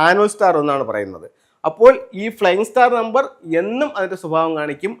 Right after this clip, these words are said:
ആനുവൽ സ്റ്റാർ ആ വർഷം അതിൻ്റെ സ്വഭാവം കാണിക്കും. അപ്പോൾ ഈ ഫ്ലൈയിങ് സ്റ്റാറിൽ ടു ഫൈവ് വന്നാലും ആനുവൽ സ്റ്റാറിൽ, ഏഹ്, പിന്നെ ഫൈവ് വന്നാലും ഏറ്റവും മോശം സ്ഥലമാണ്. ഉറപ്പായിട്ടും അതിൻ്റെ റെമഡികൾ ചെയ്ത് മുന്നോട്ട് പോകണം. എന്നാൽ മാത്രമേ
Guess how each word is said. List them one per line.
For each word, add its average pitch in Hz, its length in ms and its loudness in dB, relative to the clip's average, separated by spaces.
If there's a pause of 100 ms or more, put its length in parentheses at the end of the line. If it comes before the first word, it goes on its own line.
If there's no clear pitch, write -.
(100)
ആനുവൽ 180 300 -2
സ്റ്റാർ 185 160 -2 (600)
ആ - 20 0 (180)
വർഷം 160 320 -6
അതിൻ്റെ 127 240 -8
സ്വഭാവം 104 340 -4
കാണിക്കും. 85 280 -20 (160)
അപ്പോൾ 160 220 0 (320)
ഈ - 20 -4 (600)
ഫ്ലൈയിങ് 139 260 -2
സ്റ്റാറിൽ 190 420 2
ടു 180 160 2
ഫൈവ് 190 220 -2
വന്നാലും 170 400 -2 (180)
ആനുവൽ 180 280 6
സ്റ്റാറിൽ, 226 300 0 (200)
ഏഹ്, 165 220 0
പിന്നെ 160 160 -4 (100)
ഫൈവ് 151 260 0
വന്നാലും 135 360 -4 (160)
ഏറ്റവും 202 420 -4
മോശം 139 320 -8
സ്ഥലമാണ്. 131 560 -4 (320)
ഉറപ്പായിട്ടും 190 560 -2
അതിൻ്റെ 139 260 -4
റെമഡികൾ 131 360 -6 (100)
ചെയ്ത് 127 220 -8
മുന്നോട്ട് 123 340 -6 (100)
പോകണം. 107 320 -8 (340)
എന്നാൽ 135 220 0 (100)
മാത്രമേ 123 360 -4